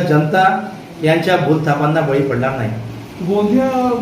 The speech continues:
Speaker 2: विधानसभाचं एकंदर चित्र बघितलं तर इथे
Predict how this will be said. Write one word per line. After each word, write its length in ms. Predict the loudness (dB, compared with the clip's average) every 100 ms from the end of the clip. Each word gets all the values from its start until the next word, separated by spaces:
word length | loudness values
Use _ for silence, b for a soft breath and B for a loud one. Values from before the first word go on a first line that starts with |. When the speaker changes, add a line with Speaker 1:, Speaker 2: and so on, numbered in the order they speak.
| -4
Speaker 2:
विधानसभाचं 920 | -2 -2 0 -2 0 -2 0 -2 -2
एकंदर 320 | -4 -2 -2
चित्र 360 | -2 -2 -2 0
बघितलं 640 | 0 -2 -2 -2 -2 -2
तर 100 | -2
इथे 240 | -2 2